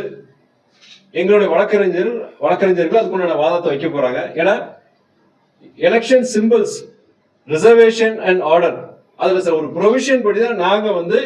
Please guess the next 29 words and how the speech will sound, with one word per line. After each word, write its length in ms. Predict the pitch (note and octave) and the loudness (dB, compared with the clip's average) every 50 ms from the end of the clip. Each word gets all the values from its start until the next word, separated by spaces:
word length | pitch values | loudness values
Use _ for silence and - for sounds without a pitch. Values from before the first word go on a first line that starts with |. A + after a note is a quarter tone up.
| - - | -4 -6
இந்த 120 | E3+ F3+ F3+ | -4 -2 2
மாதிரி 180 | F#3 G#3 G3+ F#3+ - - - - - - _ _ - D#3+ F3 | 2 2 2 0 -2 -4 -8 -14 -20 -20 _ _ -4 0 0
ஏற்கனவே 320 | F#3+ G3 F#3+ G3 G#3 A3+ A3+ G#3+ | 0 0 0 0 0 0 0 0
நாங்க 140 | G3+ F#3 F3+ F3 | -2 -4 -4 -2
போட்டியிட்ட 360 | F#3+ F#3+ F#3 G#3 G3+ F3+ F3 - D#3+ | -2 -2 0 0 -2 -2 -2 -2 -2
பம்பரம் 300 | D#3+ - F3+ G3 F3+ - | -2 -2 -2 -2 -2 -4
சின்னம், 300 | F3 D#3 D#3+ F3 - - - - - - _ _ _ - | -4 -2 -2 -2 -2 -2 -6 -12 -20 -20 _ _ _ -6
திருச்சி 340 | G3 A3+ A#3 - - B3 A#3 G3+ D#3 B2+ B2 - - - C3+ | -4 -4 -4 -4 -4 -4 -4 -4 -4 -6 -10 -16 -16 -8 -4
நாடாளுமன்ற 480 | D3 E3+ G#3 A3 G#3+ G#3 G3+ F#3+ G3 F3+ F3 | 0 0 2 2 0 -2 -2 -4 -4 -4 -4
தொகுதியில 260 | D#3+ D#3+ D#3+ F#3 A3+ G#3+ F#3 | -2 -2 -2 -2 -2 0 0
மதிமுக 420 | F#3 G3 G#3 G#3 G#3 G3+ G3+ F3 - - F3 | 0 0 0 -2 -2 0 0 0 0 0 -2
போட்டி 200 | F3 E3+ F3+ D#3 D3+ | -2 -2 -4 -4 -4
போடுது. 240 | D3+ C#3+ C#3+ G3+ A#3 - A3+ | -4 -4 -2 -2 -2 -2 -4
அப்போ 180 | - G3 G#3 F#3+ D3+ - - - - - _ _ _ - - D3 - | -2 2 2 2 2 0 -4 -10 -16 -20 _ _ _ -20 -8 -6 -4
அந்த 120 | F#3+ F#3 E3+ - | -4 -2 -2 0
சின்னத்தை 320 | G#3 A#3+ C4+ C#4+ C#4+ - - G3+ | 0 2 2 2 2 2 2 0
பொறுத்த 200 | G#3 F#3 E3 F3 E3+ | -2 -2 -2 -2 -4
வரைக்கும் 340 | D#3 - F#3 G#3+ A#3 A#3 - - - - _ _ _ _ _ _ _ _ C#3 | -4 -4 -4 -4 -4 -4 -6 -10 -18 -20 _ _ _ _ _ _ _ _ -4
ஏற்கனவே 420 | D#3+ F3+ G3+ A3 G#3 B3+ C4 B3+ | -2 0 0 0 0 0 0 2
எங்களோட 200 | B3 A3+ G#3 F#3 - | 2 0 -2 -2 -2
சின்னம்னால 400 | G#3 G#3+ A3 G#3+ G3+ F#3 E3+ E3 F#3+ A3 A3+ - - - - | -2 -2 -2 0 0 -2 -2 0 0 -2 -2 -4 -6 -4 0
அது, 140 | E3+ F#3 F3+ D#3+ C#3+ - - - - - - - | 2 4 4 2 2 -2 -6 -10 -14 -16 -10 -4
அது 140 | D#3 E3 F#3+ | -2 0 2
என்ன 100 | A#3+ C4 | 2 2
பண்ணிருக்காங்கன்னா 500 | C4 B3 A3+ G3+ G#3 F3+ F3+ F#3+ A3 A#3+ A#3+ - B2+ D#3 | 2 2 2 0 0 -2 0 -2 -2 -4 -4 -4 -2 -2
ஜெனரல் 280 | F#3 A3 B3 B3+ - A3+ | 0 2 0 0 0 -2
சிம்பல்ல 260 | G#3 G3 F#3 E3+ D#3 D#3+ | -2 -2 -2 -2 0 0
கிடையாது, 280 | D#3+ D#3+ D3+ C3 A#2+ A2+ A2+ A2+ - - - - - | 0 0 0 0 -4 -6 -6 -8 -14 -20 -20 -10 -8
அது 80 | D#3+ | -4